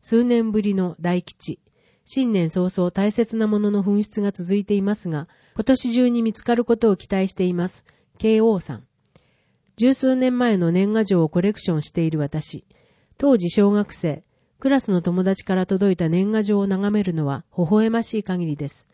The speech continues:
今年は切手シートが当選。友達に感謝です。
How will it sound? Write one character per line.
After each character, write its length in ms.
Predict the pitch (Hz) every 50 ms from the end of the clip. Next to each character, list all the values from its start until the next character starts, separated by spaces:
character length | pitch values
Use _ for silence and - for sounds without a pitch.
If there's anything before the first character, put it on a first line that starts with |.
| _ _ _ _ _ _ _ _ _ _ _ _
今 140 | - - 202
年 240 | - 254 - - 247
は 100 | 233 226
切 160 | 220 - 202
手 180 | 185 - - 247
シ 140 | - - 277
ー 40 | 233
ト 120 | - 180
が 120 | 156 147
当 180 | - - 160 175
選。 260 | 180 - 185 170 160 _ _ _ _ _ _ - _ _ _ _
友 220 | - - 196 214 220
達 240 | 226 226 214 - 208
に 140 | 202 196
感 200 | 196 233 226 214
謝 120 | - 175 147
で 120 | 143 151
す。 220 | - - - -